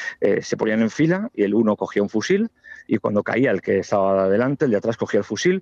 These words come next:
y la, el de atrás cogía el fusil y así iban cogiendo el fusil hasta que las armas alemanas se quedaron sin munición y entonces tomaron las ciudades. Y así funcionan los rusos. Los rusos desprecian la infantería, pero no la artillería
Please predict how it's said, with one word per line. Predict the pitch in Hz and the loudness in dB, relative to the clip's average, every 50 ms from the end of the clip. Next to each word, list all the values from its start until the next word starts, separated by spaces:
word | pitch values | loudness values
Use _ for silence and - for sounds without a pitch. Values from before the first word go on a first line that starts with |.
| - - - | -6 -12 -4
y | - 104 | -2 0
la, | 110 - 107 113 110 | 0 0 -2 -4 -4
el | - 110 | -2 -2
de | 98 | -2
atrás | 98 - 117 113 107 | 0 0 0 -2 0
cogía | 104 - - - 113 | -4 -8 -2 -2 -2
el | 104 | -2
fusil | 117 135 151 127 117 | 0 -2 -2 0 0
y | 113 | -2
así | 113 - 156 | 0 0 -2
iban | 143 143 | -2 0
cogiendo | - - - - 143 135 | -2 -6 -4 -2 -2 -2
el | 123 | 0
fusil | - 127 117 - 151 147 - - - _ _ - | 0 -2 -2 -2 -4 -4 -4 -12 -20 _ _ -6
hasta | 127 120 - - 123 | -6 -4 -2 -4 -2
que | - 120 | 0 0
las | 107 104 - | 0 0 0
armas | 117 113 113 113 - 120 | 0 2 2 0 2 0
alemanas | 104 101 110 113 113 113 | 0 2 2 2 0 0
se | - - | -2 -4
quedaron | - - 95 95 92 95 92 87 | -2 0 0 2 2 2 0 0
sin | - 92 87 | 0 0 2
munición | 87 90 90 - 139 135 120 - _ _ _ _ _ _ | 2 2 2 0 -2 -2 -4 -8 _ _ _ _ _ _
y | 92 | -4
entonces | 90 - 110 104 104 - | -2 0 0 0 0 0
tomaron | - - 98 104 101 92 92 92 | -2 0 0 2 0 0 -2 -2
las | 82 - | -4 -6
ciudades. | - - 92 87 82 82 82 - - _ _ _ - - - - _ | -6 -2 0 0 0 0 -2 -4 -10 _ _ _ -20 -20 -20 -6 _
Y | - | -4
así | 120 - 147 | 0 0 0
funcionan | 123 131 123 120 139 127 123 | 0 0 0 2 2 2 2
los | 117 - | 0 0
rusos. | 120 110 131 139 - 98 95 - - _ _ - - _ _ | -2 -2 -2 -2 0 -2 -4 -4 -8 _ _ -20 -20 _ _
Los | - 120 120 | -2 -2 0
rusos | 120 135 151 131 | 0 0 0 2
desprecian | 110 104 - - - - 139 - 127 110 | 0 0 -2 -2 -2 -2 0 0 0 0
la | 104 | -2
infantería, | - - 98 95 - 95 104 123 131 139 143 - _ _ | -2 -2 -4 -2 -2 0 2 2 2 0 -2 -6 _ _
pero | - 160 160 170 180 - _ _ _ _ _ _ _ _ - | 0 0 0 0 -4 -6 _ _ _ _ _ _ _ _ -2
no | 107 113 117 | 0 2 2
la | 104 95 | 2 0
artillería | 95 87 - - 95 87 90 92 107 101 87 78 | -4 -6 -6 -4 -2 -2 0 2 2 0 0 -2